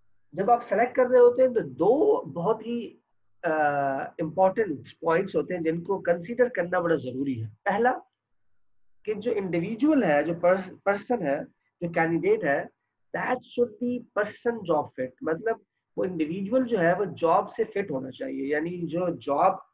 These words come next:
वो करने के लिए जा रहा है, अ, वो job की requirement को fulfill करता हो, तभी जो है, वो, जिसमें ये देखें कि match between the K S A Cs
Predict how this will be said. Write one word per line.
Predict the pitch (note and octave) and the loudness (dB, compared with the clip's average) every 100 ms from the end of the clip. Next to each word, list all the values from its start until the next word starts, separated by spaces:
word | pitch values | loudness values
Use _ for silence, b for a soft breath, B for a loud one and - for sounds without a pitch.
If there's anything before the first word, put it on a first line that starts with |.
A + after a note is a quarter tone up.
| - | -6
वो | E3+ | -4
करने | D#3+ C#3+ F#3 | -2 -4 -4
के | F#3+ | -4
लिए | F#3 C#3 | -4 -2
जा | C3 D3+ | 0 2
रहा | F3 B2 | 2 0
है, | B2 B3 - _ _ _ _ _ | -6 -10 -12 _ _ _ _ _
अ, | D#3 | -4
वो | C3 D3 A3 B3+ D#3 - - _ - | -4 0 4 4 2 -8 -20 _ -18
job | C3 D3+ D3+ F3+ A3 A3 A#3+ A#3+ | -8 2 4 6 4 2 -2 -2
की | D#3+ | -4
requirement | C#3 - D3+ F3+ A3+ A3+ A3+ - | -4 0 2 4 2 -2 -6 -4
को | A#3+ | -2
fulfill | - A3+ D#3 | 0 0 -2
करता | C3 B2+ B2+ C#3+ | -6 -8 -8 -4
हो, | E3+ D#4 - _ _ _ _ _ _ _ | -4 -4 -10 _ _ _ _ _ _ _
तभी | G#3 G#3 C4 | -2 2 2
जो | A#3 | 2
है, | F#3+ D#3+ F#3 - _ _ - | 0 0 -2 -10 _ _ -4
वो, | F3 | 0
जिसमें | D#3 D#3+ F3+ G#3+ A3 A3+ F#3+ | 0 -2 -4 0 2 2 2
ये | E3+ | 0
देखें | F#3 F#3 A#3 B3 | 0 0 -2 -2
कि | - | -4
match | E3+ C3 C3+ F3 G#3+ | -4 -2 0 0 -2
between | - F3 F3+ F#3+ G#3+ A3 F3+ | -8 -12 -8 -10 -10 -8 -8
the | E3+ F#3+ | -8 -4
K | G3+ - | -4 -2
S | E3 - _ _ _ _ - | -4 -6 _ _ _ _ -6
A | E3+ G3 F#3 | -2 -2 -4
Cs | - _ - G#3+ B3 | -10 _ -10 -6 -6